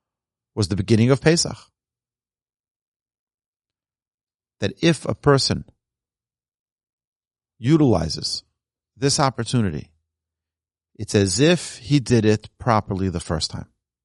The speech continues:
Repentance, our sages tell us,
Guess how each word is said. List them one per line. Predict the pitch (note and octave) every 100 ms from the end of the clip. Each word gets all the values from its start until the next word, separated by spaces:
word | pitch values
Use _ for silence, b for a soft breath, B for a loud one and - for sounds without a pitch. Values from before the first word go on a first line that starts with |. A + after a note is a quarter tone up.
| _ _ _ _ _ _ _ _ _ _ _ _ _ -
Repentance, | A#2 A#2 - D3 E3+ - E3 D#3+ - - _ -
our | G#2
sages | C3+ A2+ G#2
tell | - B2 C#3+
us, | F3+ - -